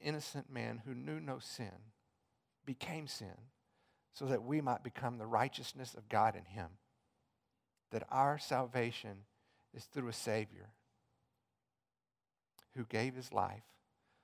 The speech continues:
so that we could be set free. And if we believe in Christ, we are free indeed. So, Lord, as that story continues to be told, and as that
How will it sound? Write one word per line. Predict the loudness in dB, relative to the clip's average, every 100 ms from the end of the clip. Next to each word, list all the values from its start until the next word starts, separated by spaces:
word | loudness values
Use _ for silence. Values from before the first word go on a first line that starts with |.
| _ -8
so | -2
that | -2 -2
we | 0 0
could | 0 -10
be | -8
set | -4 -4 -4
free. | -10 -12 -10 -14 _ _ _ _ _ _ _ _ _ _ _ _ _ _
And | -4
if | -4 -4
we | -8
believe | -8 -6 -6 -6
in | -6
Christ, | -6 -2 0 -2 -8 -12 -16 _ _ _ _ _ -10
we | -6
are | -6 -8 -6
free | -6 -6
indeed. | -10 -14 -18 -20 _ _ _ _ _ _ _ _ _ _ _ -8
So, | -4
Lord, | 4 6 6
as | 4
that | 8 8 8
story | -4 2 4 4
continues | 0 -4 -4 -4 -6
to | -10
be | -12
told, | -2 4 4 4 -2 -18 _ _ _ _ _ _ _ _ -6
and | 0
as | 2 2
that | 10 10 10